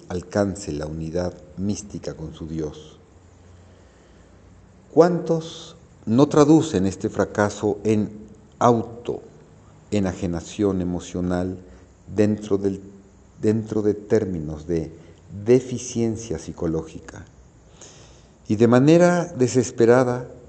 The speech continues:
se arrojan en una dependencia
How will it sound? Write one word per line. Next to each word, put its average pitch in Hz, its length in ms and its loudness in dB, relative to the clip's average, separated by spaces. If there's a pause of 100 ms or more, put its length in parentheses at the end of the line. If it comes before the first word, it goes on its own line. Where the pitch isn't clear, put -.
(340)
se - 200 -6
arrojan 90 480 4 (1500)
en 92 100 -2
una 117 160 4
dependencia 113 920 2